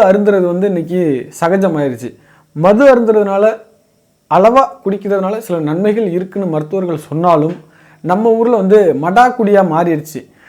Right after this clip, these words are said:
காலையில எந்திரிச்ச உடனே பிளாக்ல எல்லாம் விக்கிறாங்க அல்லது வாங்கி வச்சு குடிக்கிறாங்க.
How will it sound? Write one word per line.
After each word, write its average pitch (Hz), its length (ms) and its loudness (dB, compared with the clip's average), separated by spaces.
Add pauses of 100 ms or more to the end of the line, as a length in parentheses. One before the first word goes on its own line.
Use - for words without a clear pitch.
(120)
காலையில 190 520 2
எந்திரிச்ச 214 340 -2
உடனே 220 420 0 (640)
பிளாக்ல 180 320 2
எல்லாம் 185 260 0
விக்கிறாங்க 175 320 -2
அல்லது 175 280 0
வாங்கி 180 300 0
வச்சு 190 220 -2
குடிக்கிறாங்க. 160 540 -6